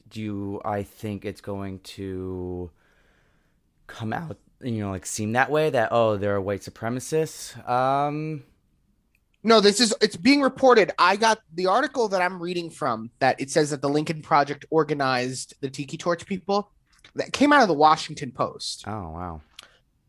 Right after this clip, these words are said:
Speaker 2: The Washington Post, mind you, is no friend of Republicans. So if Washington Post is reporting this, then that means people are gonna see, like, "Oh, this is not true."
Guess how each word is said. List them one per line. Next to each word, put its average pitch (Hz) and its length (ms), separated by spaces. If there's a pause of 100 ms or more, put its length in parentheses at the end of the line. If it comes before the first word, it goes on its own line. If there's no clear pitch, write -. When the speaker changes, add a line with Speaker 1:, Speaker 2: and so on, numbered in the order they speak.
(340)
Speaker 2:
The 170 80
Washington 196 500
Post, 156 560
mind 143 320
you, 135 160
is 143 140
no 135 180
friend 156 280
of 139 120
Republicans. 139 800 (640)
So 180 160
if 165 240
Washington 175 560
Post 233 400
is 175 140
reporting 135 420
this, 117 240
then 147 140
that 214 160
means 247 260
people 233 260
are 226 80
gonna 190 140
see, 190 240
like, 135 260 (180)
"Oh, 135 360 (380)
this 156 200
is 170 140
not 151 220
true." - 340